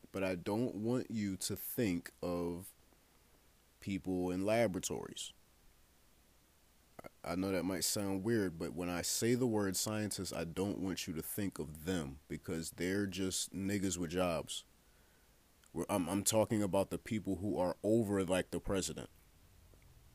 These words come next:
where all information gets disseminated from, and the few people who are lucky enough to get the information, they either use it for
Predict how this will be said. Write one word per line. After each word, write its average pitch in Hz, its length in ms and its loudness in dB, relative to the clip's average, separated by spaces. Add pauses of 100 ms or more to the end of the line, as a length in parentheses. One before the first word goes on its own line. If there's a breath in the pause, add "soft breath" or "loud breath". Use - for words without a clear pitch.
(260)
where 95 240 4
all 104 340 8
information 95 920 -2 (1500)
gets 95 260 0
disseminated 101 800 2
from, 107 420 -2
and 90 260 -2
the 87 100 -4
few 104 260 -2
people 98 380 -2
who 101 140 0
are 85 160 0
lucky 92 360 -2
enough 90 340 0
to 80 100 -4
get 95 180 -4
the 92 140 -4
information, 98 720 -2
they 90 100 0
either 82 340 0
use 85 320 0
it 82 140 -4
for 78 480 -4